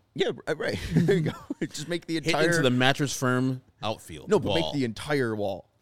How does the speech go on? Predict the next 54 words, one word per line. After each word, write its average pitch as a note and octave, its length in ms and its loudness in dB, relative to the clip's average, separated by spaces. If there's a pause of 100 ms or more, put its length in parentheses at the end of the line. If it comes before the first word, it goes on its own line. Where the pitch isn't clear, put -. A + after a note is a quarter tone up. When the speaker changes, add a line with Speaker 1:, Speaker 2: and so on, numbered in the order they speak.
Speaker 2:
Out G#2+ 120 -4
of G#2 60 -2
mattresses? A2+ 600 -2
Speaker 1:
Yeah, A#2+ 220 0
yeah. F2+ 100 -4 (300)
I B2+ 100 2
mean, C#3+ 180 6
we D#3 40 4
Speaker 2:
Perfect. - 100 2
Speaker 1:
saw D3 240 6
Aaron D3+ 280 6
Judge D3 240 0
run D3 160 0
into C#3+ 160 0
the C3+ 60 -4
fence. D#3 320 -6
I - 20 -4
mean, C3+ 100 0
didn't D#3 220 -4
we D#3 100 -4
learn D3+ 220 -4
from D3+ 180 -8
Aaron D3+ 240 -2
Rowand? D#3 360 -2 (840)
Speaker 2:
Yeah. - 80 -6 (320)
Speaker 1:
I A#2+ 60 -6
mean, B2+ 120 -2
not C#3+ 240 -4 (180)
us. - 400 -6
I G#2+ 60 -8
guess, A#2 220 -8 (220)
but, - 220 -12
I G#2+ 60 -10
mean, G#2 80 -6
Speaker 2:
Phillies. G#2+ 420 -4 (220)
Speaker 1:
I've - 160 -16
been, G2 200 -8
that, G#2 200 -6
that G2+ 260 -6
was G2+ 160 -6
in F#2+ 140 -10
Dodger G2 300 -6
Speaker 2:
And G2+ 60 -8
Speaker 1:
Stadium, A#2 360 -4
so, - 260 -14
I F#2+ 40 -14
mean, F#2+ 220 -12 (220)
I - 60 -16
guess, - 240 -8
was C3 360 -6
Aaron F#3+ 240 -4
Rowand G#3 220 -2
a C#3+ 60 -4
Dodger, F3 460 -10